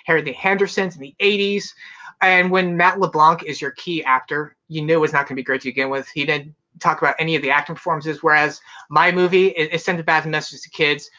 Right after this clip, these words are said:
to be bullies back. Yeah, it, it taught, you know, to somehow stick up for yourself, but it also makes you ma-, makes it okay for adults to beat up on kids. It also, the, the jokes were, f-, fell flat. Rob Schneider was very predictable to be the bully in that. Uh, John Heder was not that funny.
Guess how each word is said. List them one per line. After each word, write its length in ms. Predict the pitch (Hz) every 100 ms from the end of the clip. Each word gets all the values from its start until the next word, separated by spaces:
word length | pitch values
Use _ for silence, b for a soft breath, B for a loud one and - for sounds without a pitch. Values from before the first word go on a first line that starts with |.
| b
to 80 | -
be 140 | 151 143
bullies 320 | 156 156 139
back. 260 | 160 151 156
Yeah, 240 | 165 165
it, 180 | 175 165 -
it 140 | 185
taught, 280 | 196 185 185
you 100 | 185
know, 180 | 175 165
to 180 | 160 -
somehow 540 | - - 170 180 208
stick 240 | 196 - 233
up 120 | 226
for 100 | 233
yourself, 340 | 220 226 226 226
but 220 | 180 - b b -
it 40 |
also 320 | 294 294 269 208 - _ _ b b _ _ _
makes 340 | 196 190 208 - _ -
you 440 | 202 196 196 196
ma-, 340 | 196 196 208 196
makes 280 | 196 196 -
it 140 | 202
okay 260 | 185 190 190
for 140 | 185
adults 320 | 160 170 175 -
to 120 | 160
beat 180 | 170 165
up 120 | 165
on 120 | 143
kids. 440 | - 151 143 -
It 120 | 180 160
also, 560 | 156 - 160 147 151 B B B -
the, 180 | 143 160
the 80 | 147
jokes 320 | 156 151 151
were, 180 | 156 151
f-, 300 | - 156 147
fell 180 | 160 151
flat. 360 | - 147 143
Rob 180 | 151 139
Schneider 540 | - 170 160 156 151
was 140 | 151 139
very 220 | 156 147
predictable 460 | 147 151 147 156 147
to 100 | 139
be 140 | 147
the 100 | 139
bully 300 | 147 151 156
in 60 | 151
that. 320 | 147 147 147
Uh, 140 | 135
John 240 | 131 139 131
Heder 360 | 151 151 156
was 220 | 151 143 151
not 220 | 147 151
that 200 | 143 -
funny. 400 | 151 151 147